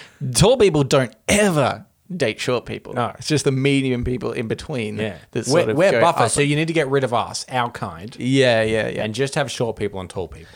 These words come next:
Speaker 1: That you could go with an agreement that short people and tall me-, people come to where they don't date anybody above or below a certain height.
Speaker 2: Okay.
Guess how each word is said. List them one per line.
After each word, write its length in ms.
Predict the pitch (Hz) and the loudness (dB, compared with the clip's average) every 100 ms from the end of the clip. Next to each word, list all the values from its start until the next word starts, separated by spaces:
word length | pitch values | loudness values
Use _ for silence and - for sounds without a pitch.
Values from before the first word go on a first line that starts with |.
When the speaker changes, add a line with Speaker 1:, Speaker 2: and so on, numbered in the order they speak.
| - 143 | -12 0
Speaker 1:
That 220 | 165 180 | 0 2
you 140 | 185 | 0
could 300 | 180 254 190 | 0 -2 0
go 240 | 160 147 139 | 2 2 2
with 220 | 127 123 | 0 -4
an 100 | 117 | -6
agreement 460 | 113 127 113 110 | -6 -6 -4 -6
that 120 | 110 - | -8 -8
short 340 | - 123 117 | -4 -4 -4
people 280 | 120 113 107 | -6 -6 -6
and 120 | 107 | -6
tall 200 | - 113 | -8 -8
me-, 260 | 107 107 - - | -8 -10 -12 -8
people 280 | 107 107 | -8 -8
come 320 | - 117 110 107 | -10 -8 -6 -8
to 220 | 120 123 | -10 -8
where 160 | 117 113 | -6 -4
they 160 | 104 | -6
don't 420 | 107 123 107 107 - _ _ _ _ _ - | -6 -4 -4 -6 -16 _ _ _ _ _ -16
date 400 | 104 113 110 - | -6 -4 -4 -6
anybody 720 | 131 120 113 110 104 101 101 139 _ _ _ _ - | -4 -4 -2 -2 -2 -4 -8 -12 _ _ _ _ -8
above 420 | 107 104 113 107 | -6 -2 0 0
or 100 | 107 | -4
below 360 | 104 113 113 104 | -4 -2 -2 -4
a 60 | 104 | -6
certain 340 | 113 107 107 | -8 -8 -8
height. 480 | 117 117 104 - - | -4 -2 -4 -10 -12
Speaker 2:
Okay. 320 | 104 - 82 | -10 -8 -10